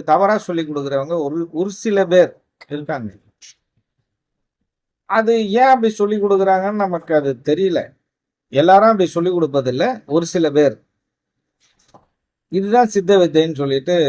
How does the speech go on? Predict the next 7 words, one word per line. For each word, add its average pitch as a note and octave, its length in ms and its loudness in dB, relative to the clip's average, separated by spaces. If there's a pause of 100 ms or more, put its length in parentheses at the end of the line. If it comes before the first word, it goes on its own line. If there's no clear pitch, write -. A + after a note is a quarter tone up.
(280)
வேற F3+ 300 4
எதை, E3 260 4
ஏதோ C#3+ 280 0
ஒண்ணு C3 240 -2 (100)
சொல்லி B2 260 -10
கொடுத்துட்றாங்க. F#2+ 720 -14 (2250)
அப்ப C#4 220 6